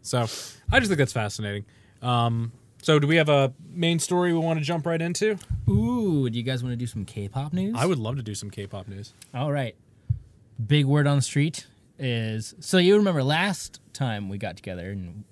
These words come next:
Speaker 2: on podcast number six, I broke the news that Amber had left S M.
Speaker 1: Yes.
Speaker 2: And that we were speculating that Luna was soon to go.
Speaker 1: Yes.
Speaker 2: That is now confirmed.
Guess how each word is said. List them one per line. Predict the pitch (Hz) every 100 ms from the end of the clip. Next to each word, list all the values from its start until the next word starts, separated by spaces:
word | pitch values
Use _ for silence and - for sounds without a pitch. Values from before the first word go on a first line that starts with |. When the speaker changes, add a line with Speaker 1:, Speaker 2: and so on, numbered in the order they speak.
| _ - -
Speaker 2:
on | 101
podcast | 104 120 120 117
number | 110
six, | 101 131 107
I | 90 107
broke | 110 131
the | -
news | 107 104 95
that | 90 -
Amber | 95 95 90
had | 85 90
left | 95 82 87
S | 87
M. | 85 - -
Speaker 1:
Yes. | 131 110 - - _ _
Speaker 2:
And | - 107 107 95
that | 92 95 90 101
we | 104 98
were | 90 85 85 - - -
speculating | - - 139 117 127 117 110
that | 104 85
Luna | 101 120 113
was | 98 104
soon | 127 110
to |
go. | 107 92 73 _
Speaker 1:
Yes. | 123 101 - -
Speaker 2:
That | 135
is | 123
now | 110
confirmed. | 98 104 85 -